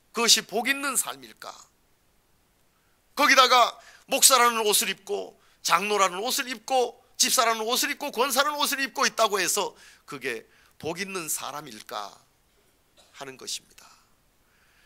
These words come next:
오늘 마태복음 오 장 칠 절은 그런 자가 복 있는 것이 아니라 긍휼을 베풀 줄 아는 자가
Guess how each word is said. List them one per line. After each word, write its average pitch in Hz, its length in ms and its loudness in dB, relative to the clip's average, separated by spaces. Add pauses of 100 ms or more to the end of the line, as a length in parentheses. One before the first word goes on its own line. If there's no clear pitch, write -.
(540)
오늘 214 520 2 (840)
마태복음 208 520 0
오 180 140 0
장 180 180 0
칠 175 180 -6
절은 175 500 -6 (380)
그런 233 300 -4
자가 190 300 -2
복 160 220 -12
있는 143 220 -12
것이 143 240 -10
아니라 107 360 -16 (680)
긍휼을 170 520 -8
베풀 131 360 -8
줄 127 280 -10
아는 165 300 -8
자가 180 440 -8